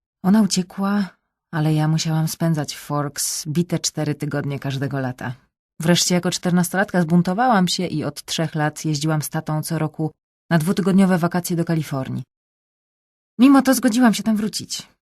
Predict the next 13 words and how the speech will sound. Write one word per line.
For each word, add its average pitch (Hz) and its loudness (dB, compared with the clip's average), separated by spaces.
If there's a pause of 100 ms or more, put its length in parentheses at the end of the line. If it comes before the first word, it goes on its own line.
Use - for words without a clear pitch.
(320)
Sama 131 -6
skazałam 123 -6
się - -8
na 123 -4
wygnanie. 131 -4 (840)
Byłam 185 -10
przerażona. 110 -10 (1120)
Nienawidziłam 135 -8
tego - -10
miejsca. - -10 (1200)
Za 139 -8
to 147 -6
Phoenix - -6